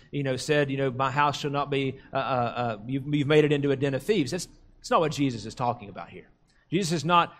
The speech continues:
condemning having a yard sale in the church parking lot. He's talking here about the heart of the matter because their hearts were corrupted. The, the, the, the priests and the Pharisees were not there to worship God. They were there to make money.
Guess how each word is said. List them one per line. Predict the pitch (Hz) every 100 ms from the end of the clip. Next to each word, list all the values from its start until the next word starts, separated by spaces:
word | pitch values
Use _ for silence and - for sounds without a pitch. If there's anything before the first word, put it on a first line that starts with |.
| -
condemning | 175 170 143 175 151 143
having | 139 160 147
a | 139
yard | 139 143 143
sale | - 139 131
in | 127
the |
church | 120 131 -
parking | 202 175 131 113
lot. | 95 - - _ _ - - -
He's | - 151
talking | - 208 226 190
here | 165 139 160
about | 143 131
the |
heart | 127 151 160
of | 139
the | 117
matter | 107 104 - _ _ _ _ _ _ _ _ _ _ _ _
because | 147 165 160
their | 151
hearts | 143 214 226 160 -
were | 143
corrupted. | - 151 208 - - - - - - - - - _ _ -
The, | 156 160
the, | 170 156
the, | 151 151
the | 156
priests | - 220 262 -
and | 185
the | 160
Pharisees | 185 226 226 175 123
were | 147
not | 147 156 202 185 143
there | 175 202
to | 147
worship | 131 156 156 147 127
God. | 185 226 139
They | 143
were | 170 196
there | 147 143
to | 147
make | 143 147 143
money. | 185 254 160